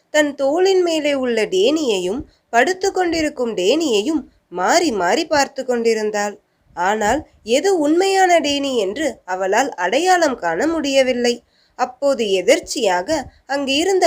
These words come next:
கண்ணாடியை பார்த்தவள் அப்படியே அதிர்ச்சியில் உறைந்து போனாள். கண்ணாடியில் அவளது தோளின் மீது இருந்த டேனி கருப்பான கோரமான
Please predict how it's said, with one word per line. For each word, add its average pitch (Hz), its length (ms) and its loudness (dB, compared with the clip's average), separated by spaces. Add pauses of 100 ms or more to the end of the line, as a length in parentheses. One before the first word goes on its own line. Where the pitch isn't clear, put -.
கண்ணாடியை 254 680 4 (100)
பார்த்தவள் 202 560 -2 (260)
அப்படியே 349 760 0
அதிர்ச்சியில் 294 680 -2
உறைந்து 311 500 0
போனாள். 196 500 -2 (400)
கண்ணாடியில் 226 720 2 (200)
அவளது 302 480 2
தோளின் 370 480 4
மீது 330 260 -4
இருந்த 269 340 0
டேனி 185 400 -2 (360)
கருப்பான 247 680 0
கோரமான 330 680 2